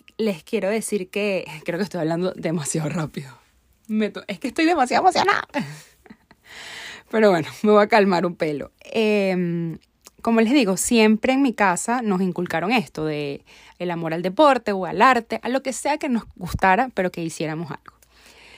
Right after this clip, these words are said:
Entonces, bueno, yo nací con eso, yo me desenvolví con eso y a lo largo del tiempo, yo no sé cómo, <laughs> a mi fami-, mi papá siempre le ha gustado correr, siempre ha corrido,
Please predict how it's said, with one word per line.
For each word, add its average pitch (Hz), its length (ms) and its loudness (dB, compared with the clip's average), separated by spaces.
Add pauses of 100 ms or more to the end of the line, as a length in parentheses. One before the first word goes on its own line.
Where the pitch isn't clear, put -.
(240)
Entonces, 294 300 -2
bueno, 392 220 6
yo 262 120 0
nací 269 300 2
con 330 220 4
eso, 302 320 0
yo 247 220 0
me 233 340 0
desenvolví 214 1040 2
con 247 200 0
eso 262 460 -2 (240)
y 247 460 -2
a 220 100 4
lo 226 100 4
largo 208 260 2
del 269 200 -2
tiempo, 233 380 -4
yo 190 140 -8
no 196 100 -6
sé 233 500 -6 (380)
cómo, 233 420 4 (340)
<laughs> - 340 -20
a 214 140 2
mi 208 140 4
fami-, 202 340 0
mi 208 120 0
papá 196 280 -2
siempre 240 460 2
le 233 80 6
ha 240 40 4
gustado 220 340 2
correr, 196 360 0
siempre 196 380 -2
ha 196 60 0
corrido, 208 480 -2